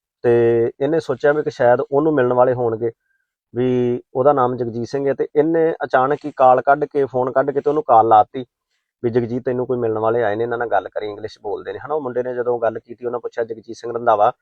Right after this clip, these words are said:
ਉਹ ਕਹਿੰਦਾ, "ਨਹੀਂ, ਮੇਰਾ ਨਾਮ ਜਗਜੀਤ ਸਿੰਘ ਹੈ, ਮੈਂ ਜਗਜੀਤ ਸਿੰਘ ਰੰਧਾਵਾ ਨਹੀਂ ਗਾ।" ਤੇ ਉਹਨਾਂ ਨੇ ਕਿਹਾ ਵੀ "ਸਾਡਾ ਸਮਾਨ ਕਿੱਥੇ ਆ?" ਤੇ ਉਹ ਕਹਿੰਦਾ ਵੀ "ਮੈਨੂੰ ਕਿਸੇ ਸਮਾਨ ਦਾ ਪਤਾ ਨਹੀਂ, ਮੈਂ ਤਾਂ ਸੁੱਤਾ ਪਿਆ, ਹਨਾ, ਮੈਂ ਰਾਤ Uber ਚਲਾ ਕੇ ਆਇਆ ਤੇ ਮੈਂ ਰਾ-, ਸੁੱਤਾ ਪਿਆ।"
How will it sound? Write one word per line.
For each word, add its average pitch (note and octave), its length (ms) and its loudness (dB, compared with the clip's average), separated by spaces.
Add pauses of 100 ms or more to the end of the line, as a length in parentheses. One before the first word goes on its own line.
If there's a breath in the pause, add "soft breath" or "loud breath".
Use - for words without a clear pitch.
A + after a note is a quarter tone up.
(440)
ਉਹ B2+ 60 -6
ਕਹਿੰਦਾ, C#3 220 -2
"ਨਹੀਂ, C3+ 180 0
ਮੇਰਾ C3 180 0
ਨਾਮ B2+ 220 0
ਜਗਜੀਤ A2 420 -6
ਸਿੰਘ C#3 220 -4
ਹੈ, C#3+ 40 -2
ਮੈਂ C#3+ 120 -4
ਜਗਜੀਤ A2+ 320 -8
ਸਿੰਘ A#2+ 160 -10
ਰੰਧਾਵਾ A#2 440 4
ਨਹੀਂ G2+ 180 -4
ਗਾ।" G#2 120 -2 (920)
ਤੇ B2 760 4 (100)
ਉਹਨਾਂ D3 180 0
ਨੇ D3+ 60 0
ਕਿਹਾ D3+ 120 0
ਵੀ D#3+ 80 -2
"ਸਾਡਾ C#3 220 2
ਸਮਾਨ G#2+ 400 0
ਕਿੱਥੇ A2+ 340 -4
ਆ?" F#2+ 80 -10 (1080)
ਤੇ A#2 260 0
ਉਹ C#3+ 100 0
ਕਹਿੰਦਾ D3 200 2
ਵੀ E3 100 0
"ਮੈਨੂੰ B2 260 -2
ਕਿਸੇ B2 220 -8
ਸਮਾਨ A2 320 -6
ਦਾ A2 80 -4
ਪਤਾ G#2+ 220 -6
ਨਹੀਂ, C3+ 100 -10
ਮੈਂ A2+ 180 -8
ਤਾਂ A2+ 320 -4
ਸੁੱਤਾ - 340 -2
ਪਿਆ, G#2+ 220 -4
ਹਨਾ, B2 180 -10
ਮੈਂ B2 140 -8
ਰਾਤ G#2+ 240 0
Uber G#2+ 200 -8
ਚਲਾ A2 240 -4
ਕੇ A2 120 -8
ਆਇਆ G#2+ 140 -6
ਤੇ A2 80 -8
ਮੈਂ A2 140 -4
ਰਾ-, G#2 260 0
ਸੁੱਤਾ A#2+ 340 2
ਪਿਆ।" G#2 240 -4